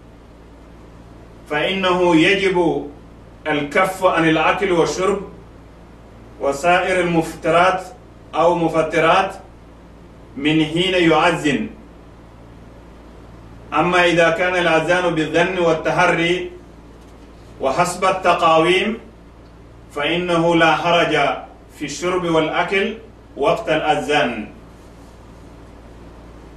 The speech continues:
Salli girana ngarani atu intengo no kunga.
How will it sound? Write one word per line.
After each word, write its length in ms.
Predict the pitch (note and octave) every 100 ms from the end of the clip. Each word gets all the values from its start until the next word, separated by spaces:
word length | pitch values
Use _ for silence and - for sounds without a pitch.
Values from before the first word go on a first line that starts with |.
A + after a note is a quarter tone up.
| - - -
Salli 400 | - F#3 A3 A3+
girana 320 | A3+ A#3 A3
ngarani 720 | G3 G3+ G#3+ G3+ F3+ D#3+ D#3 - - -
atu 240 | G#3+ A3
intengo 560 | A3+ G3+ F#3+ G#3+ G#3 G3+
no 140 | F#3 E3+
kunga. 480 | G3 G3 - -